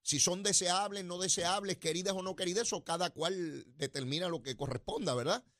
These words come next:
No se le puede imponer criterio a nadie. Por lo pronto, el gobernador no ha anunciado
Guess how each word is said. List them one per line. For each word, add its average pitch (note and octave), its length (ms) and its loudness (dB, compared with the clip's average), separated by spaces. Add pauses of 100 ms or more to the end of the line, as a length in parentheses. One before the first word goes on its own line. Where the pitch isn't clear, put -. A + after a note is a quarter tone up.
(300)
No C3 100 -4
se D3+ 140 -2
le D3+ 80 0
puede D#3+ 180 -2
imponer C#3+ 320 -4
criterio C#3+ 580 0
a C3+ 120 0
nadie. D3 400 -2 (400)
Por G3 160 0
lo A#3+ 160 0
pronto, A#3 600 -4
el D#3+ 120 -4
gobernador D3 480 -2
no F#3 140 -2
ha - 20 0
anunciado E3 640 2